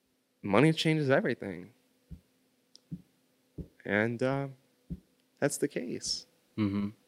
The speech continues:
Speaker 2: Money's not everything, but not having it is.
Speaker 1: Not having it is. And, and, you know, losing it and the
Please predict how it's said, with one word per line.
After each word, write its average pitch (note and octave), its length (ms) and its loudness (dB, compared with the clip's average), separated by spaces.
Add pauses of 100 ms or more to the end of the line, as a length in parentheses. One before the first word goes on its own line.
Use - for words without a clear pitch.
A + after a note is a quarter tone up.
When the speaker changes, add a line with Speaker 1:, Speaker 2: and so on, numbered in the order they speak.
(1500)
Speaker 2:
Money's G2+ 280 6
not G2 140 4
everything, G2 480 0
but F2 120 -2
not F#2+ 200 -4
having F#2+ 340 -8
it F#2+ 140 -10
is. G2 580 -10
Speaker 1:
Not A2+ 160 -2
having C3 340 4
it A#2+ 140 0
is. C#3 300 6
And, G2+ 180 -4
and, G2+ 300 -4
you G#2 60 -8
know, A2 320 2
losing B2+ 580 4
it B2+ 200 0
and G#2 140 -2
the G2+ 100 0